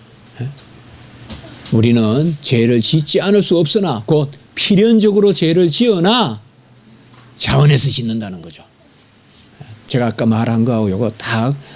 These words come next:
어, 여러분 비디오로 또 다시 한번 천천히 보시면 되겠-, 되겠어요. 하나님의 작정은 이 원인의 자유와 우연성을 제거하지 않는다. 이 말은, 예, 이 이차적 원인이라고 해요. 세컨더리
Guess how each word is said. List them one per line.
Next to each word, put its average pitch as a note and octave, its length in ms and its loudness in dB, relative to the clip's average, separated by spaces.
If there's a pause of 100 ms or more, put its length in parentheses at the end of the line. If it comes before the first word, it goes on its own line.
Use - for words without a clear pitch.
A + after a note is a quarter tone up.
어, G2+ 260 -2
여러분 A2+ 200 0
비디오로 A2 440 0
또 - 100 -6
다시 G#2+ 200 0
한번 G2 120 2
천천히 G2+ 340 0
보시면 G#2 340 2
되겠-, G2+ 340 -2
되겠어요. G#2 760 0 (720)
하나님의 G#3 460 6
작정은 F#3 560 2
이 F3+ 260 4
원인의 G3 460 4
자유와 F3+ 640 2
우연성을 F3+ 520 2
제거하지 D#3+ 440 -2
않는다. D3+ 340 -4
이 C#3+ 100 -4
말은, C#3 680 -4 (380)
예, G#2+ 140 -4
이 A#2 360 2
이차적 D3+ 480 2
원인이라고 C3 500 2
해요. A#2 160 0
세컨더리 C#3 680 0